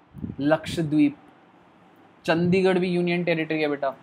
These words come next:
दादर and नागर, दमन and दीव,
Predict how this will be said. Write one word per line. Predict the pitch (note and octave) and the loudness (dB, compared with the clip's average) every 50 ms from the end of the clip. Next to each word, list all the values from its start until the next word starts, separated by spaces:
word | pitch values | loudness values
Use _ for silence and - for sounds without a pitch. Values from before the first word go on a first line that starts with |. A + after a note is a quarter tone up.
| - - - | -18 -16 -4
दादर | C#3+ C#3+ C#3+ C#3+ D3 D3+ D#3 D#3+ D#3+ | 2 4 6 6 6 4 4 2 2
and | D#3+ E3 E3 | 2 2 2
नागर, | D#3+ D3+ D3+ D3+ D3+ D3+ D#3 D#3 D#3 D#3 D#3 - - - - - _ - | 4 6 6 4 4 2 0 0 0 -2 -6 -12 -20 -20 -20 -20 _ -16
दमन | C#3+ C#3 D3 D3 D3+ D#3 D#3 D#3 D#3 | 0 4 4 4 4 2 0 -2 -2
and | D#3+ D3+ D3 | -4 -2 -2
दीव, | D3+ D#3 D3+ C#3 B2+ | 0 0 0 -2 -4